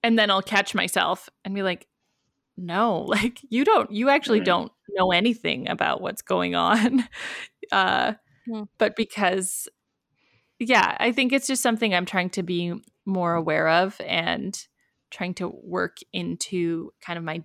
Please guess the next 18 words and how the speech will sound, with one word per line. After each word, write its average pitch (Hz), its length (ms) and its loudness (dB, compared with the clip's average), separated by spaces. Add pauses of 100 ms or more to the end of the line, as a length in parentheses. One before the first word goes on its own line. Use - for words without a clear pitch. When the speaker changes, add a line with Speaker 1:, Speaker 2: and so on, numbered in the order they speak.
Speaker 1:
deeper 180 420 -2
understanding 175 960 -4
of 175 220 -4
the 170 100 -6
world - 500 -4 (120)
is 175 100 -6
just, - 320 -8
like, - 140 -18
how 175 400 0
nuanced 170 580 -4 (540)
everything 180 340 -4
is 220 200 0
and 190 100 -8
how 165 160 0
nuanced 170 480 -2
every 175 480 -2
person 269 540 -2
is. - 520 -6